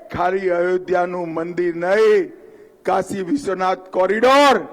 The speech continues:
જે ઔરંગઝેબે તોડ્યો તો, ફરીવાર બનાવ્યો.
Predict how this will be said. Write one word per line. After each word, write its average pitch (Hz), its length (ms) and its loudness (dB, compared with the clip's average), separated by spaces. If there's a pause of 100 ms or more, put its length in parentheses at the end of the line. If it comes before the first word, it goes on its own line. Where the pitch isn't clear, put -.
(400)
જે 190 200 2
ઔરંગઝેબે 185 800 2
તોડ્યો 185 480 2
તો, 320 440 6 (480)
ફરીવાર 208 460 2
બનાવ્યો. 208 600 2